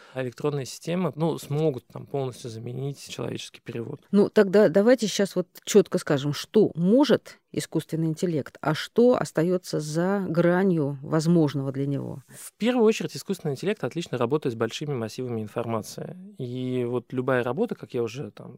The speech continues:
Speaker 1: приводил в пример, там, работу по расчёту страховых рисков, допустим, там, да, она даётся ему отлично. И это, как бы, его сильная сторона. Работа, связанная с творчеством, созданием картинок, видео, как мы уже видим, тоже уже достаточно прокачанная. И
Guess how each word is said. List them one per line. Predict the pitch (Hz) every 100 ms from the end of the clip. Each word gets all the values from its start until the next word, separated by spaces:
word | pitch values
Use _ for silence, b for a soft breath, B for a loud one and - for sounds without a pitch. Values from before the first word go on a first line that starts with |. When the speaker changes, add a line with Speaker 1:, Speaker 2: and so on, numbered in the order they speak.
| _
Speaker 1:
приводил | - 120 120 117
в | -
пример, | 113 123 120 123 120
там, | - 117 117 117
работу | 123 120 117 117 _
по | 123 117 113 110
расчёту | 113 - 113 120
страховых | - - 117 113
рисков, | 190 220 - 120
допустим, | 117 120 110 - 151
там, | - 156
да, | 117 135 175 B B B B
она | - 127
даётся | 175 120 139 - 120
ему | 120
отлично. | 117 120 123 - - 113
И | 131 127 127 127 123
это, | 156 170 147 135 123 120 143 -
как | 120
бы, | 117
его | 113 135 131 -
сильная | - 127 113
сторона. | 107 - 117 113 120 _ b -
Работа, | 123 170 196
связанная | - 180 160 147
с | 131
творчеством, | 165 202 - - 143 127
созданием | 120 123 113 127 120 110 110 123
картинок, | 120 - - 160 117 127
видео, | 135 135 113
как | 123 120
мы | 120
уже | 117 117
видим, | 147 185 123
тоже | 143 156 139
уже | 113 135
достаточно | 123 - 135 - - 131 123 117 131 135
прокачанная. | 120 - 127 - 117 123 135
И | 165 151 123 127 131